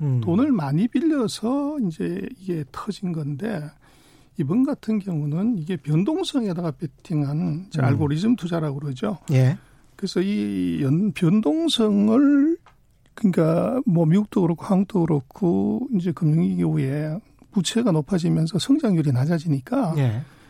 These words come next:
Speaker 2: 증시의 이제 변동성이 굉장히 죽어버린 거죠.
Speaker 1: 그렇죠.
Speaker 2: 그래서
Speaker 1: 어.
Speaker 2: 작은 변동성을 이거를 두 배, 세 배, 네 배 레버리지를 걸어서
Speaker 1: 음.
Speaker 2: 변동성에 베팅을 하는 금융상품들이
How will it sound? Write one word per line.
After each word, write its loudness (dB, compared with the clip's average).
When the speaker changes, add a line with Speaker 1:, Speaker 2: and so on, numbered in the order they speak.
Speaker 2:
증시의 2
이제 2
변동성이 2
굉장히 0
죽어버린 -2
거죠. -6
Speaker 1:
그렇죠. -12
Speaker 2:
그래서 -2
Speaker 1:
어. -6
Speaker 2:
작은 2
변동성을 2
이거를 2
두 -2
배, 2
세 0
배, 0
네 2
배 0
레버리지를 0
걸어서 -4
Speaker 1:
음. 0
Speaker 2:
변동성에 4
베팅을 0
하는 2
금융상품들이 -2